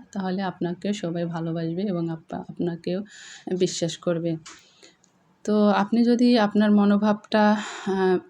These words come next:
ঠিকভাবে প্রকাশ করেন যে, "না, আমি কেমন?" সেটা আসলে অপরপক্ষ থেকে আপনি তার কাছ থেকে সেটাই পাবেন। সেটা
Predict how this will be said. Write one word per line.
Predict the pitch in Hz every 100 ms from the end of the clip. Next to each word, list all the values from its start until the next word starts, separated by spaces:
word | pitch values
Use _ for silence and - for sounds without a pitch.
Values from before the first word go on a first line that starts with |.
| -
ঠিকভাবে | - 214 190 208
প্রকাশ | 220 214 202 208
করেন | - 214 214 277 302 _ 214
যে, | 185 185 185 180 202 _ - - -
"না, | 202 208
আমি | 196 196
কেমন?" | 208 190 180 190 254
সেটা | - 180 202 247 285
আসলে | 196 208 208 208 208
অপরপক্ষ | - 202 220 220 226 -
থেকে | 208 202 240
আপনি | 226 214
তার | 180 180
কাছ | - 190 -
থেকে | 190 190
সেটাই | - 180 175
পাবেন। | 175 160 165 170
সেটা | - 165